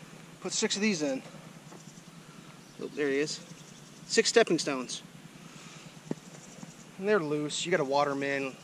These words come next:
It takes a while, and sometimes you gotta reset 'em, but basically these are just recycled steps like these over here that were just, you know, it was my grandfather. He, he just dug holes in the ground, threw concrete,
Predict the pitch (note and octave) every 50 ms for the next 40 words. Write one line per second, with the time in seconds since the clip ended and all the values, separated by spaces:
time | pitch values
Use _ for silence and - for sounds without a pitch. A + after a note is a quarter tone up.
0 | - - - - - - - - D#3 D3 - - C#3+ C3 B2+ B2 B2 B2+ C3 C3
1 | B2+ - D3+ D3+ D#3 D#3 C#3+ C3+ C3+ C3 C3+ B2+ B2 B2+ C3 A#2+ - C3 B2+ B2
2 | B2 B2 A#2 A#2 A2+ - - - - - - - - - - - - - - -
3 | - - - F#3 F#3 - E3 E3 F#3 E3+ D#3+ C#3+ C#3+ D3 C#3 - - - - -
4 | - - - - - - - - - - - - - - - - D3+ - - F3+
5 | F3 E3+ E3 D#3+ D3 C#3+ C3 - - - F3 E3 D#3+ - - C#3+ C#3 - D#3 D#3
6 | D3 D3 C#3 C3+ C3+ D#3 E3 D#3 C#3 C3+ C#3 - - - - - - - - -
7 | - - - - - - - - - - - - - - - - - - - -
8 | - - - - C#3+ C3+ C3+ C#3+ C3+ C#3+ C#3 - - - - - - - - -
9 | - - - D3 C3 B2+ C3 C#3+ - - - - - - - - - - - -
10 | - - - C#3 D3+ - D3+ C#3+ C3+ D#3 E3+ F3+ E3+ - D3+ C#3 C3+ C#3 C#3+ D3+
11 | C#3+ D#3 D#3 C#3+ - - - - - - - - - - - - - - - D3
12 | D3+ C#3+ - F3 F3 E3+ C#3+ F3 G3 G3+ G#3 F#3 F3 F3+ F#3 E3 F#3+ F#3+ G3 G3+
13 | G#3 G#3 G#3+ G#3+ F#3 - D#3+ D#3+ F3 F3 - F#3 F#3 F#3+ F#3+ - G#3 G#3+ G#3+ -